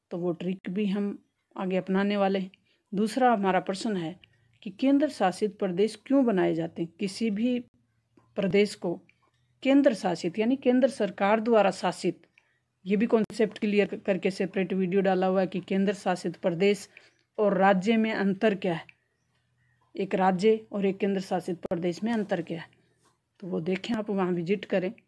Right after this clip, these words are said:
अब हम चलते हैं, ट्रिक के माध्यम से केंद्र शासित प्रदेश याद करेंगे। केंद्र शासित प्रदेशों के नाम आपको ध्यान है, दादर, नगर हवेली, दमन और दीव। इन दोनों को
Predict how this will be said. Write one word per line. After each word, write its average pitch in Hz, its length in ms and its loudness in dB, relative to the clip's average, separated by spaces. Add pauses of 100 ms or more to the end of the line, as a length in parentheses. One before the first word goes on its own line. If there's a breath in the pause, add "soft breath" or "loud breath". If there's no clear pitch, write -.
(1080)
अब 226 160 4
हम 240 160 4
चलते 196 380 0
हैं, 190 200 0 (800)
ट्रिक 254 260 -4
के 277 140 2
माध्यम 190 440 0
से 208 160 0
केंद्र 196 320 -2
शासित 185 380 -6
प्रदेश 185 460 -2
याद 180 240 -2
करेंगे। 190 320 -2 (540)
केंद्र 180 240 0
शासित 180 400 -4
प्रदेशों 190 460 -2
के 190 120 -2
नाम 185 300 0
आपको 190 280 -2
ध्यान 190 300 0
है, 220 100 -6 (960 soft breath)
दादर, 202 460 4
नगर 190 340 2
हवेली, 190 380 0
दमन 185 400 0
और 190 240 -4
दीव। 165 240 -2 (580)
इन 220 180 2
दोनों 202 380 4
को 190 320 -4